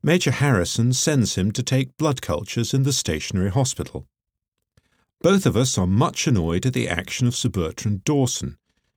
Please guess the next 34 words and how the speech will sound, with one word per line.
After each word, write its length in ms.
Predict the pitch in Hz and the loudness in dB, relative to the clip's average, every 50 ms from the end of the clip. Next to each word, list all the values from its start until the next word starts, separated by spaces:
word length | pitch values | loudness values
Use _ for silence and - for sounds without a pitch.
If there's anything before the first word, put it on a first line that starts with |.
| _ - | _ -4
in 140 | - 104 104 | -2 -2 0
sending 400 | - - 127 117 117 113 113 117 | 2 2 2 2 2 2 0 -2
specimens 800 | - - - 196 185 180 - - 147 73 73 82 104 120 - - | -2 -2 0 0 0 0 -2 -4 -6 -4 -4 -4 -4 -4 -4 -4
to 100 | - 139 | -4 -4
Sir 180 | - - - - | -2 -4 -4 -4
Almroth 500 | - 107 98 98 95 95 107 117 120 - | -2 -2 0 2 2 2 2 0 0 -2
Wright's 440 | - 143 180 202 214 - - - - | -2 -2 0 0 -2 -2 -6 -6 -6
lab 320 | - 78 73 73 - 131 - - - _ _ - | -6 -6 -6 -8 -12 -14 -16 -20 -20 _ _ -8
at 140 | - 160 - | -6 -2 0
number 240 | 123 90 78 69 104 | 0 0 0 -2 -4
thirteen. 720 | - - 131 131 143 143 - 202 196 156 90 65 69 - _ _ _ _ _ _ _ _ _ _ _ _ _ _ - | -2 0 0 0 0 0 0 0 0 0 0 -2 -6 -12 _ _ _ _ _ _ _ _ _ _ _ _ _ _ -2
He 120 | - 202 | 0 0
sends 380 | 185 - - 123 107 113 107 127 | 2 2 4 4 4 4 2 2
a 40 | |
report 420 | 143 139 131 - - 82 82 - - | 0 0 0 -2 -2 -4 -4 -4 -6
to 80 | - | -8
the 100 | 117 - | -6 -4
C 380 | 120 - - - - 143 135 139 | -4 -2 -2 0 0 0 0 0
E 40 | 147 | 0
O 300 | - 165 170 107 82 76 | 2 2 2 2 0 0
couched 440 | 65 - - 113 113 127 - - - | -2 -2 0 0 0 0 -4 -6 -4
in 140 | 117 101 85 | -4 -4 -4
very 380 | 80 - - 135 147 160 170 | -4 -2 -2 0 0 0 0
strong 340 | 170 - - 156 147 143 143 | -2 -2 -2 -2 0 0 2
words, 520 | 135 120 95 78 73 73 69 - - - - _ _ _ _ _ _ _ _ _ - | 2 2 2 0 0 -2 -4 -6 -10 -12 -12 _ _ _ _ _ _ _ _ _ -4
and 160 | 92 90 95 | -2 0 4
hints 340 | 101 143 160 165 - - - | 4 4 4 2 0 -2 -4
at 80 | 139 131 | -2 0
resignation 720 | 117 123 120 113 143 139 135 160 135 98 - - - - | 2 2 2 2 2 4 4 4 4 2 0 -2 -4 -2
unless 440 | 87 92 101 107 107 101 98 - - | -2 0 0 0 0 0 0 0 0
an 40 | 135 | 0
apology 520 | 135 131 - - 90 80 85 - - 92 | 0 0 0 -2 -2 -2 -2 -2 -2 -2
is 100 | 92 92 | -2 -2
forthcoming. 680 | - - 123 117 120 - - - 131 104 90 - - - | -2 -2 -2 -2 -2 -4 -4 -2 -2 0 -2 -2 -6 -8